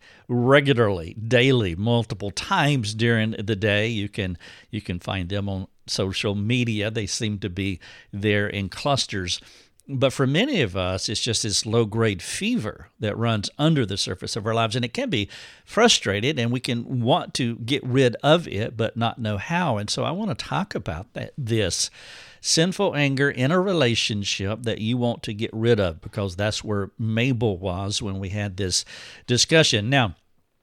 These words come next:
everything that I'm gonna share with you is true, except for the names of the two people involved. And so Mabel is a real person, and so is Marge, but that is not their names. But what I shared with Mabel, uh, I'm going to recreate that the best that I can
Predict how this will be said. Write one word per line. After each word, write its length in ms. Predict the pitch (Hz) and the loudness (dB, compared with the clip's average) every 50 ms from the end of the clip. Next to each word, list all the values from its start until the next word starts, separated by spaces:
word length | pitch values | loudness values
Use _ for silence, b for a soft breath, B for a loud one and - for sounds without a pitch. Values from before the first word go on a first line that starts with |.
| _ _ _ _ _ _ - - | _ _ _ _ _ _ -2 0
everything 440 | 131 143 160 156 - 131 131 131 | 2 4 4 4 4 4 2 2
that 120 | 120 113 113 | 2 0 0
I'm 60 | 110 | 0
gonna 180 | 113 110 110 95 | 0 0 0 -2
share 280 | - - 135 131 117 | -2 -2 0 0 0
with 280 | 104 101 110 127 123 104 | 0 0 0 0 0 -2
you 160 | 101 98 98 | -2 -4 -2
is 240 | 95 90 85 - - | -4 -4 -4 -6 -6
true, 460 | - - - 139 135 104 85 95 104 | -6 -4 -2 0 0 -2 -2 -4 -6
except 320 | - - - - 107 98 | -8 -8 -6 -6 -6 -4
for 100 | - 113 | -4 -4
the 120 | 104 95 110 | -4 -4 -4
names 380 | 110 120 123 120 131 127 120 | -2 -2 -2 0 0 0 0
of 100 | 117 104 | 0 0
the 80 | 95 113 | -2 0
two 180 | - 120 120 107 | 2 2 2 2
people 420 | - 123 113 107 - 113 104 101 | 2 0 0 0 -2 -2 -2 -2
involved. 640 | 98 92 92 92 110 120 123 123 104 92 85 80 - B B B B B B B B B | -2 -4 -2 0 2 2 4 2 2 0 -2 -6 -12 B B B B B B B B B
And 100 | - 90 | -6 -4
so 140 | - - 98 | -4 -2 -2
Mabel 400 | 95 95 98 104 101 110 117 117 | -2 0 0 0 0 0 0 0
is 100 | 107 107 | 0 0
a 80 | 113 | 0
real 140 | 113 113 117 | 0 0 0
person, 500 | 113 - 123 110 107 101 - - 113 110 | -2 -2 0 0 0 0 -2 -4 -4 -4
and 120 | 110 104 - | -4 -4 -2
so 240 | - 113 101 101 | -2 -2 -2 -2
is 160 | 98 98 104 104 | -2 -2 -2 0
Marge, 580 | 107 120 117 104 90 80 98 110 - - - | 2 2 2 2 2 0 -4 -6 -8 -8 -8
but 120 | 113 104 - | -8 -6 -4
that 180 | 107 101 101 | -4 -4 -4
is 120 | 98 90 - | -4 -4 -4
not 220 | 101 98 92 - | -6 -6 -6 -6
their 160 | - 101 92 | -6 -6 -4
names. 400 | 95 104 110 113 107 101 87 - | -2 -2 0 0 -2 -2 -4 -6
But 200 | 127 107 107 - | -6 -4 -4 -2
what 200 | 113 117 120 113 | 0 0 2 2
I 140 | 110 104 98 | 2 2 0
shared 480 | 95 - - - 123 120 117 110 98 101 | 0 -2 -2 -2 0 0 0 0 0 -2
with 600 | 101 104 110 127 135 139 143 131 120 113 - 117 | -2 0 4 6 8 8 8 6 2 -2 -4 -2
Mabel, 800 | 113 110 110 113 117 110 110 113 107 90 104 101 98 98 92 B B B B B B B B - | -2 0 2 4 4 4 4 2 0 0 0 0 0 0 -2 B B B B B B B B -12
uh, 200 | 95 92 - - | -10 -8 -8 -6
I'm 200 | - 104 107 110 | -4 -4 -2 -2
going 200 | 107 113 110 104 101 | -2 0 0 -2 -2
to 160 | - 110 101 | -4 -4 -4
recreate 680 | 98 101 98 95 - - 123 117 117 107 101 98 - _ | -4 -4 -4 -6 -6 -4 -2 0 2 2 0 0 -2 _
that 300 | - 101 98 90 - 101 | -4 -4 -4 -4 -4 -4
the 80 | 104 98 | -4 -2
best 320 | 95 104 95 92 - - | 0 0 0 0 0 -2
that 140 | 110 95 90 | -2 -2 -2
I 100 | 87 90 | -2 -4
can 480 | 87 - - 113 113 110 101 92 92 | -4 -6 -6 -4 -4 -2 -2 -2 -4